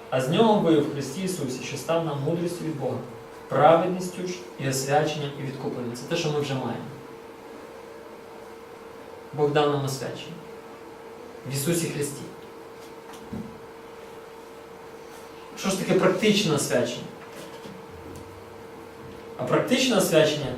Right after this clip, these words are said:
це щоденні зміни в нашому житті, які дозволяють нам бачити повноту отого позиційного освячення. Я поясню трошки.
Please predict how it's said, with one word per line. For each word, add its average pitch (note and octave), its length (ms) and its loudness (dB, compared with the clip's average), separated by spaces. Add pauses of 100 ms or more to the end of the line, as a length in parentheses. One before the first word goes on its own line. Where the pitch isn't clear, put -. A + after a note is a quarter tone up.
(420)
це E3 220 8
щоденні G#3 480 10
зміни D#3 340 6 (880)
в C#3+ 40 -4
нашому F#3 340 6
житті, D#3 300 0 (800)
які E3 120 2
дозволяють E3+ 540 10
нам D3+ 100 4 (100)
бачити E3 420 8
повноту D#3+ 800 6
отого D3 320 6
позиційного C#3 680 2
освячення. - 400 -6 (1500)
Я - 100 8
поясню E3 500 4
трошки. D3+ 340 4